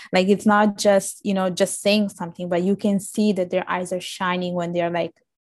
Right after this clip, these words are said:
expressing the love and interest for something that they really like. And so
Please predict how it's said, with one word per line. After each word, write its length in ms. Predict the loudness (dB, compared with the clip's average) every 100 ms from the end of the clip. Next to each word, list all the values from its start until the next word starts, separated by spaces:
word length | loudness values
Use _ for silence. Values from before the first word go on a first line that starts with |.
| _
expressing 680 | -10 -8 -6 -6 -6 -6 -2
the 100 | 0
love 300 | 4 4 2
and 120 | 0
interest 380 | -4 -6 -10 -8
for 80 | -6
something 380 | -4 -4 -4
that 160 | -4 -4
they 120 | -4
really 300 | -2 0 0
like. 460 | -2 0 0 -2 -8 -20 -20 -20 -8 -2
And 120 | -2
so 460 | 2 2 4 0